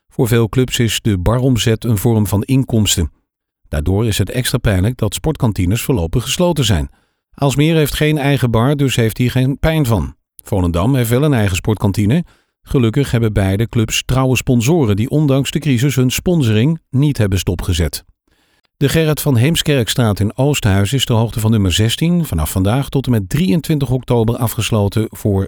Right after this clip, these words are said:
rioolwerkzaamheden. Alle woningen blijven tijdens de werkzaamheden wel bereikbaar. Het doorgaande verkeer wordt met borden omgeleid. De Purmerendse wethouder Paul van Meekeren ontkent dat het project dat een deel van de wijk Overweer Zuid aardgasvrij moet maken is stilgelegd,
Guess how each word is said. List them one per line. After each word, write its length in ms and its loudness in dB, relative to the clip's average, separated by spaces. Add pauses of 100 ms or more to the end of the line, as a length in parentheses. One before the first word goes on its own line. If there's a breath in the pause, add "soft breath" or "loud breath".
rioolwerkzaamheden. 1080 2 (500 soft breath)
Alle 220 0
woningen 340 4
blijven 280 2
tijdens 280 0
de 80 -2
werkzaamheden 580 2
wel 160 0
bereikbaar. 560 0 (380)
Het 160 -14
doorgaande 380 0
verkeer 420 0
wordt 220 -2
met 220 -2
borden 240 0
omgeleid. 640 0 (880)
De 100 0
Purmerendse 500 2
wethouder 420 2
Paul 260 0
van 180 0
Meekeren 640 0
ontkent 500 0
dat 120 0
het 100 -2
project 400 0
dat 140 0
een 120 2
deel 220 2
van 140 2
de 60 2
wijk 420 0
Overweer 520 0
Zuid 500 0
aardgasvrij 640 0
moet 200 0
maken 320 0
is 60 -2
stilgelegd, 600 -2